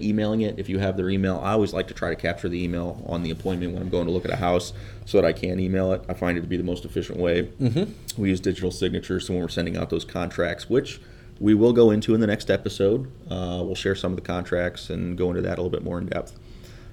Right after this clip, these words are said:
Speaker 1: Um,
Speaker 2: Stay tuned. Next
Speaker 1: yeah.
Speaker 2: week, contracts.
Speaker 1: Yeah, next week, contracts. There you go.
Speaker 2: <laughs>
Speaker 1: So, and then the third way is just writing it out and mailing it to 'em. So, I mean, a lot of, a lot of times if it's an older person or somebody just doesn't use computers that much, they prefer to have it,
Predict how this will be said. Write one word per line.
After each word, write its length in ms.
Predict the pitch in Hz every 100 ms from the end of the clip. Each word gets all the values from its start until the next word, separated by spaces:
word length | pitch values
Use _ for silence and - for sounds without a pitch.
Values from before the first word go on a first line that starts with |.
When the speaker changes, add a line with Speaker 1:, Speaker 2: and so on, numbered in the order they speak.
| - -
Speaker 1:
Um, 460 | - - - - -
Speaker 2:
Stay 220 | 123 123
tuned. 340 | 135 120 90 -
Next 220 | 135 135 107
Speaker 1:
yeah. 40 |
Speaker 2:
week, 300 | 123 131 - - -
contracts. 560 | - 104 104 80 - -
Speaker 1:
Yeah, 160 | 127 -
next 240 | 85 -
week, 160 | 113 -
contracts. 420 | 127 127 87 -
There 100 | 117
you 140 | 110
go. 120 | - -
Speaker 2:
<laughs> 60 | - - - -
Speaker 1:
So, 240 | - 127 117
and 140 | 120
then 100 | 117
the 60 | 110
third 220 | 190 170
way 180 | 131 123
is 80 | 117
just 220 | 117 - - -
writing 400 | 101 104 120 139
it 80 | 120
out 300 | 101 110 95
and 120 | 101
mailing 260 | 104 113 95
it 100 | -
to 140 | -
'em. 160 | 50 - -
So, 160 | - 92
I 20 |
mean, 140 | 92
a 40 | 92
lot 180 | 98 101
of, 140 | - - -
a 20 |
lot 160 | 98 104
of 60 | 98
times 220 | 104 101
if 80 | 90
it's 160 | 87
an 100 | 90
older 180 | 95 95
person 400 | - 98 - 101
or 60 | 95
somebody 220 | 110 104
just 120 | 113
doesn't 200 | 127 113
use 160 | 107 107
computers 420 | 92 101 98 95
that 160 | 87 85
much, 340 | 85 - - -
they 280 | 92 90 92
prefer 340 | 90 101 - 92
to 60 | 90
have 220 | 87 90
it, 180 | 87